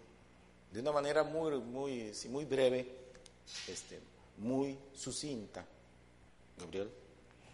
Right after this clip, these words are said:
de una forma muy breve, este, ver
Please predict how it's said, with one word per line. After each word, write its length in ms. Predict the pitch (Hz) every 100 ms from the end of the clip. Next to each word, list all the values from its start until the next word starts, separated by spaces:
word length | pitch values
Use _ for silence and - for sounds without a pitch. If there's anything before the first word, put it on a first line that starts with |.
| - - -
de 80 | 98
una 120 | 117
forma 200 | 131 139
muy 180 | 135 139
breve, 420 | 135 127 117 117 - - - - - - - -
este, 640 | 127 113 113 - 110 104 104 117
ver 680 | 127 135 139 147 151 - -